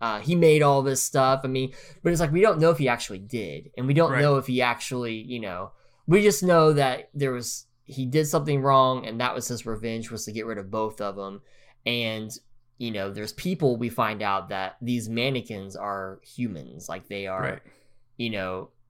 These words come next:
Speaker 1: they, they're people. So it's got that House of Wax element of, like, you know, he was taking, he, so in House of Wax, the, the creator of this wax museum was a very talented sculptor.
Speaker 2: Mm-hmm.
Speaker 1: And, uh,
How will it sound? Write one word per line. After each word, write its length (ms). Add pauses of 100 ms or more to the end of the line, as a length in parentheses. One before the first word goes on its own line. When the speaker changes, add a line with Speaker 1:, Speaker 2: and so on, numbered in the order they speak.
(360)
Speaker 1:
they, 360
they're 160
people. 400
So 180
it's 220
got 300
that 120
House 320
of 140
Wax 340
element 460
of, 180
like, 300
you 100
know, 340
he 220
was 220
taking, 340
he, 280 (340)
so 180
in 100
House 300
of 140
Wax, 420
the, 80
the 200
creator 500
of 40
this 140
wax 220
museum 320
was 100
a 60
very 260
talented 640
sculptor. 640 (380)
Speaker 2:
Mm-hmm. 100
Speaker 1:
And, 300
uh, 280